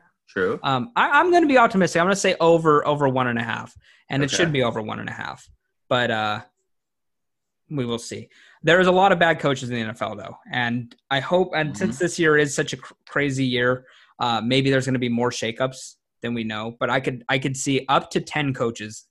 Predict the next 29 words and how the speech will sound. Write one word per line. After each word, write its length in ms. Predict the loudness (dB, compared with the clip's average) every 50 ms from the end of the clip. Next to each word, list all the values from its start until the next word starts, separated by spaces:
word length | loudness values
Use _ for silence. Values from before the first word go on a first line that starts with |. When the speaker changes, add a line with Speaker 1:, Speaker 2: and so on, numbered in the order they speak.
| _ _ _
Speaker 2:
getting 180 | -12 -12 -12
fired. 300 | -8 -6 -6 -6 -6 -8 -12 _ -20 -20 -20 _ _
Most 240 | 0 0 0 2 2
likely 240 | 2 2 4 2 0
it's 100 | 0 0
gonna 120 | -2 -2
be 80 | 0 0
a 60 | 0
little 220 | 2 2 0 2 0
less 220 | -2 -2 -4 -6
than 120 | -10 -10 -8
eight, 280 | -8 -8 -8 -10 -12 -16 _ _
but 140 | -4 -4 -4 -8 _ _ _ _ _
I 80 | -6 -6
think 240 | -2 -2 -2 -2 -2
that 100 | -2 -4
there's 160 | -4 -8 -8
definitely 420 | -6 -6 -4 -2 -2 -4 -4 -2
eight 180 | -2 -2 -2 -2
that 100 | -4 -6
you 100 | -6 -6
have 140 | -6 -8 -8
a 60 | -8
big 260 | -12 -8 -8 -8 -8 -8
case 260 | -10 -10 -10 -10 -14
for, 280 | -16 -16 -18 -18 -20 _ _ _ _ _ _ _ _
right? 260 | -6 -4 -4 -4 -6 -8 _ _ _ _ _ _ _ _ _ _ _
Like, 180 | -10 -10 -6 -4
Speaker 1:
Yeah. 200 | -2 -2 -2